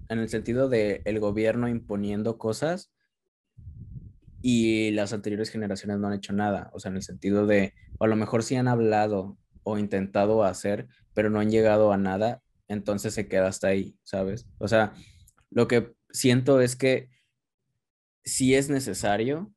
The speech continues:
o sea, también refiriéndome como al cuestión como del feminismo y cosas así, o sea, siento que llegar a este punto tan extremista, entre comillas, o sea, siento que es necesario para realmente ser escuchado el pueblo, ¿sabes?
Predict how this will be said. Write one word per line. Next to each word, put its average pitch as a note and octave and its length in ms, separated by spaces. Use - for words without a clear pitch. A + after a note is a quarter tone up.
o - 60
sea, G2+ 120
también G#2 260
refiriéndome G#2 560
como F#2+ 220
al F#2+ 180
cuestión G2+ 340
como G#2+ 200
del G2 100
feminismo F#2+ 500
y F#2+ 60
cosas F#2+ 240
así, F2+ 240
o F#2+ 60
sea, - 140
siento A2 300
que G#2+ 260
llegar A2 680
a G#2+ 140
este G#2+ 200
punto A#2 440
tan G#2 180
extremista, G#2 1000
entre F#2+ 220
comillas, F#2+ 520
o G#2 80
sea, G#2+ 220
siento A2+ 440
que A2+ 140
es A2+ 120
necesario A2 680
para G2+ 240
realmente G#2 560
ser G2+ 220
escuchado G2 460
el G2 100
pueblo, F#2+ 340
¿sabes? G2 400